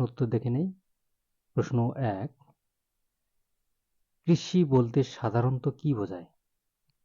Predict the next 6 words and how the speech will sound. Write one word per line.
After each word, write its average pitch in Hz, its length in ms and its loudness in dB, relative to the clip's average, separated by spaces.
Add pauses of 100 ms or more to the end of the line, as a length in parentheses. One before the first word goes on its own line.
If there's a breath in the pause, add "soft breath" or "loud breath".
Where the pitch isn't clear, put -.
(960)
সঠিক 123 280 0
উত্তর 120 380 2 (760)
গ, 127 180 -2 (1600)
ফসল 143 400 2
উৎপাদন, 113 560 0 (400)
পশুপালন, 120 640 2